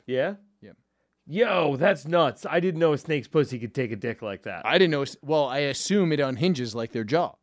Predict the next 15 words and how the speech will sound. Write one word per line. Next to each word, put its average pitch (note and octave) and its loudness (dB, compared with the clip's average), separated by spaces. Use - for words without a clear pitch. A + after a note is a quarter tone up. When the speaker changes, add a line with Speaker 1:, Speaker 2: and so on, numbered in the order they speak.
Speaker 1:
You C3+ -10
think? E3+ -6
Speaker 2:
Yeah. E3+ -8
Speaker 1:
I B2+ -6
mean, C3+ -6
it A#2+ -4
must D#3 -2
after A2+ -10
seeing C3+ -2
that. C3+ 0
Speaker 2:
Yeah. D3 -10
Speaker 1:
That F3 -2
guy F3+ 4
was G2+ -6
packing. C3+ -2